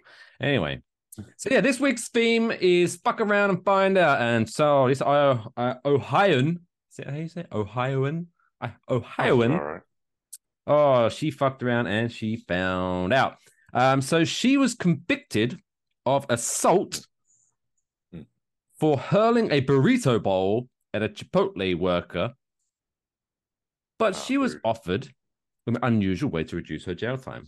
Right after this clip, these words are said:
Speaker 1: So Rosemary Hain, she was, she, so apparently, you know me, I don't, I'm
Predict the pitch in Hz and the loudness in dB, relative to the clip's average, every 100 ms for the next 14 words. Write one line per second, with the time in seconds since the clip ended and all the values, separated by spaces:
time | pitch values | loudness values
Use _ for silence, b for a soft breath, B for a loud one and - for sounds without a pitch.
0 | - 131 127 123 180 262 247 214 190 165 | -6 0 0 2 2 2 0 2 2 2
1 | 131 139 185 85 76 120 - _ _ _ | 0 -4 -2 -2 -4 -8 -10 _ _ _
2 | _ _ - 160 180 - - 135 131 131 | _ _ -4 2 2 0 -10 -8 -2 0
3 | - 127 147 127 87 107 117 101 101 101 | 0 0 0 0 -2 -4 -4 -2 0 0
4 | 101 104 110 95 90 90 90 85 87 90 | 0 0 0 -2 -2 -4 -4 -6 -6 -8